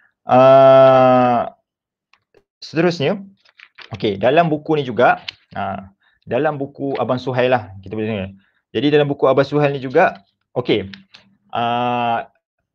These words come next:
suku-suku yang saya ceritakan tadi, dia berlumba-lumba. Dia nak jadi siapa? Dia nak jadi, okey, siapa yang lebih hebat?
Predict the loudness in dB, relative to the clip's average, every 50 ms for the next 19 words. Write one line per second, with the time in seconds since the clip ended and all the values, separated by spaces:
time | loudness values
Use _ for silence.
0 | _ _ _ -20 -8 -6 -6 -4 -4 -4 -4 -6 -6 -4 -2 -2 0 0 0 0
1 | 0 0 -2 -4 -4 -4 -2 -2 -2 -2 -2 -2 -2 -2 -4 -4 -2 -2 -2 -2
2 | -2 -2 -2 -2 -2 -2 -2 -2 -2 -2 -2 -4 -6 -8 -6 -6 -4 -4 -2 -2
3 | -2 -2 -2 -2 -4 -2 0 0 0 -2 -2 -2 0 0 -2 -2 -4 -4 -4 -2
4 | 0 0 0 0 -2 -4 -8 -10 -12 -12 -8 -8 -8 -6 -4 -4 -2 0 0 0
5 | 0 0 -2 -2 0 0 0 0